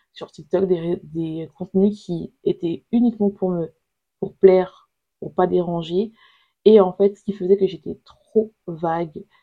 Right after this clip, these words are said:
que j'ai, j'ai, je créais du contenu un peu fluffy, comme on dit, euh, en anglais, et en français, c'est un peu mou, ou ça n'intéresse personne. Et, euh, je pensais que le vrai problème, c'était que,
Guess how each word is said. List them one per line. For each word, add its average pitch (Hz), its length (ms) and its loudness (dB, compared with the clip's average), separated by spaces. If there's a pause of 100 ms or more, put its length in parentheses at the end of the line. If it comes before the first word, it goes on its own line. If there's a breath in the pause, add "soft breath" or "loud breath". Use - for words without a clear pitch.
(160)
que 175 180 0
j'ai, 170 240 -8
j'ai, 180 260 -8 (220)
je 170 220 -8
créais 196 260 4
du 180 160 -2 (160)
contenu 180 360 -4
un 170 100 -10
peu 160 160 -10
fluffy, 196 460 4
comme 185 180 -4
on 170 100 -8
dit, 180 280 -4 (500 soft breath)
euh, 151 220 -2
en 170 140 -4
anglais, 180 440 2
et 165 180 -6
en 156 120 -8
français, 170 320 -14
c'est - 100 -20
un 160 140 -14
peu - 160 -10
mou, 196 580 4
ou 180 100 -10
ça - 120 -14
n'intéresse 156 360 -12
personne. 202 600 -6 (640 loud breath)
Et, 208 360 8
euh, 151 360 -2
je 160 120 -8
pensais 180 480 -2
que 185 140 -12
le 160 160 -8
vrai 180 220 -4
problème, 180 560 -6
c'était 180 500 -4
que, 190 340 2